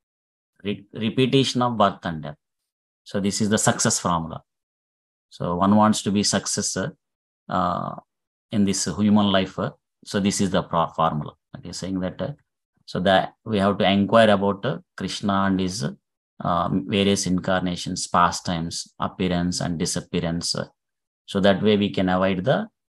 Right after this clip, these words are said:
uh, repetition of birth and death, the cycle of, uh, birth, death, old age, diseases. So these are the basic miseries.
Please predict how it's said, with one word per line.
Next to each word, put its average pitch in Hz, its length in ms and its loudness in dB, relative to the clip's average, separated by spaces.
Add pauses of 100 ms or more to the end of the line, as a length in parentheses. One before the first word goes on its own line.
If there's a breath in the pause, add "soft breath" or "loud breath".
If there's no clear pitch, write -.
(360)
uh, 50 200 -8
repetition 117 580 0
of 104 120 0
birth 90 240 -4
and 80 180 -6
death, 71 140 -14 (240)
the - 160 -6
cycle 101 440 2
of, 92 200 -2
uh, 160 140 -2 (580)
birth, - 360 -2 (120)
death, 92 240 0
old 90 320 0
age, 87 160 -2
diseases. 76 640 -6 (120)
So - 180 -10
these 90 180 -2
are 90 140 0
the 92 400 2 (340)
basic 107 380 0
miseries. 90 580 -4